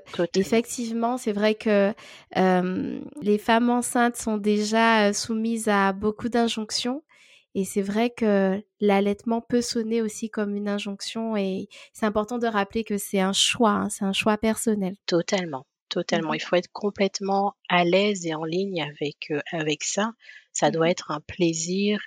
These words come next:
Speaker 1: et pas, pas une torture parce que c'est imposé, enfin, parce qu'on a l'impression que, qu'il faut le faire.
Speaker 2: Mhm.
Speaker 1: Donc, euh, non, je suis totalement en ligne avec ça. Il faut que ça reste un choix. Donc moi, c'était un choix.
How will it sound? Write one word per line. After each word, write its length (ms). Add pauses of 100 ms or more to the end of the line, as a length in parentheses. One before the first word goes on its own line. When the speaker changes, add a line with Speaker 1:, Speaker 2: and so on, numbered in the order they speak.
(100)
Speaker 1:
et 160 (100)
pas, 400
pas 140
une 180 (100)
torture 600 (600)
parce 220
que 280
c'est 240
imposé, 480 (160)
enfin, 100 (200)
parce 180
qu'on 120
a 60
l'impression 580
que, 180
qu'il 200
faut 160
le 100
faire. 440 (480)
Speaker 2:
Mhm. 100
Speaker 1:
Donc, 160 (160)
euh, 220
non, 160 (460)
je 180
suis 260
totalement 440
en 40
ligne 220
avec 180
ça. 120
Il 60
faut 120
que 60
ça 120
reste 300
un 100
choix. 260
Donc 160
moi, 120
c'était 260
un 140
choix. 400